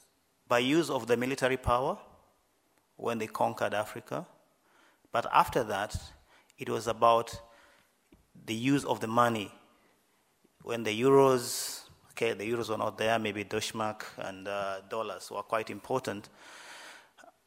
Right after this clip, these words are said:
And they would come to, down to Africa and tell us, you know, uh, You cannot develop your economy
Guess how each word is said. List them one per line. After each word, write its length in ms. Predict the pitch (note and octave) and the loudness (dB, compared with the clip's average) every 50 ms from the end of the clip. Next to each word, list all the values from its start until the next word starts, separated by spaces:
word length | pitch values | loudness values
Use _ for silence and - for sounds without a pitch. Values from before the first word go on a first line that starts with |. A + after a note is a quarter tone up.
| _ _ _ _ _ _ _ - | _ _ _ _ _ _ _ 0
And 320 | G#2+ A#2 A#2+ A#2+ A#2+ A#2 - - - - - - _ _ _ _ _ _ - - | 2 2 2 2 -2 -6 -6 -10 -10 -14 -18 -20 _ _ _ _ _ _ -20 -10
they 140 | A2 A#2+ A#2+ | -6 -2 -2
would 180 | B2 B2 - - | -2 -2 -4 -2
come 480 | - D3 D3 D3 D3+ D3+ D3 - - - - - _ _ _ _ _ _ _ _ _ _ - | 4 6 6 6 6 2 -2 -6 -10 -16 -20 -20 _ _ _ _ _ _ _ _ _ _ -16
to, 260 | - - C3 B2+ B2 | -10 -6 -6 -6 0
down 480 | A#2 B2+ C3 C3+ C3+ C3+ C3+ C3 B2+ - - | 4 8 8 8 8 8 4 2 -2 -6 -8
to 340 | - A#2+ A2+ A2 A2 A2 - F#2 - | -6 -4 -4 -2 -4 -4 -4 0 0
Africa 400 | A#2+ - - B2 A#2+ - A#2+ A2+ | 0 0 -2 -6 -4 -2 0 0
and 180 | A2 A2 G#2+ | 0 0 -2
tell 220 | - A#2+ A#2 A2+ A2+ | 0 0 2 2 2
us, 320 | G#2+ A2 G#2+ - - - | 0 0 -4 -8 -10 -12
you 80 | G#2+ G#2 | -12 -10
know, 280 | G2+ G2+ G2 G2 G2 - - - - - _ _ _ _ _ _ _ _ _ _ _ _ _ _ _ _ - | -8 -6 -6 -8 -8 -10 -16 -20 -20 -20 _ _ _ _ _ _ _ _ _ _ _ _ _ _ _ _ -8
uh, 180 | G2+ G#2 G2+ G2+ G#2+ | -4 -4 -2 -2 -4
You 60 | G#2+ | -6
cannot 260 | - A2+ A2+ A#2+ A2+ | -6 -4 -2 -2 -2
develop 320 | A#2+ A2 G#2+ A2 G#2+ - | -4 -4 -2 -4 -4 -2
your 100 | G#2+ G2+ | -4 -4
economy 560 | G2+ - - G#2+ - G#2 G#2 G2 F#2 F#2+ - | -6 -4 -6 -6 -6 -4 -6 -8 -10 -14 -16